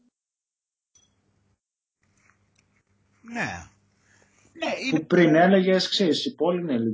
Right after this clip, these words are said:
Speaker 2: λογικό να μένει σε πόλη και το ένα τ' άλλο και... αλλά από όπου και να το δεις δεν βγάζει. Δεν, δεν είναι το γλυκό.
Speaker 1: Ξέρω, πιο, πιο πριν, ε, ή δεν έλεγες τίποτα, απλά δεν το έχεις, ε, σκεφτεί ποτέ,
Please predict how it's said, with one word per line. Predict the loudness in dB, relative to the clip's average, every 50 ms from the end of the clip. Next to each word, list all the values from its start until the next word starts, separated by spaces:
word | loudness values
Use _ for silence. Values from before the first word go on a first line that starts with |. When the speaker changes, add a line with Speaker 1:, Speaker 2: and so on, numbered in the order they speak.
| -6 -6
Speaker 2:
λογικό | -4 -4 -4 -6 -6 -6 -6 -4
να | -4 -2 -4
μένει | -4 -4 -4
σε | -6 -10 -16 _
πόλη | _ -6 -6 -6 -6 -6
και | -10 -12
το | -12 -10
ένα | -10 -10 -10 -10
τ' | -10 -10
άλλο | -8 -6 -6 -8
και... | -8 -10 -12 -14 -14 -14 _ _ _ _ _ _ _ _ _
αλλά | -2 0 2 2 2 0 -4 _ _ _ _ _ _ _ _ _ _ _ _ _ _ _ _
από | _ -6 -6 -4 0 0
όπου | 0 0 -2
και | -6 -4 -4
να | -2 -2
το | -2 -4
δεις | -4 -4 -6 -6
δεν | -8 -10 -12 -12
βγάζει. | -10 -8 -8 -8 -10 -12 -18 _ _ _ _ _ _ _ _ _ _ _ _ _
Δεν, | -6 -4 -4 -4
δεν | 0 0 2 2 4
είναι | 2 0
το | -2 -4
γλυκό. | -8 -10 -14 -14
Speaker 1:
Ξέρω, | -14 -14 -14 -14
πιο, | -14 -10 -10 -10 -10 -12 _ _ _
πιο | -8 -8 -8 -8 -6
πριν, | -8 -8 -8 -8 -8 -8 -8 -4
ε, | -4 -2 -2 -4 -4 -6 -6 -8 -8 -10 -10 -8 -8 -6 -6 -6 -8 -8 -6
ή | -6 -4 -2
δεν | -2 -2 -2 -2
έλεγες | -4 -4 -4 -4 -6 -8 -8
τίποτα, | -10 -12 -12 -10 -10 -12 -10 -8 -6 -6 -6 -6 -10 -14 _ _ _ _ _ _ _ _
απλά | _ -8 -6 -2 0 0 0 0
δεν | -2 -4
το | -4 -4
έχεις, | -6 -4 -6 -6 -6 -6
ε, | -8 -8 -8 -8
σκεφτεί | -10 -10 -10 -12 -12 -14
ποτέ, | -14 -14 -14 -12 -10 -8 -8 -8 -8 -10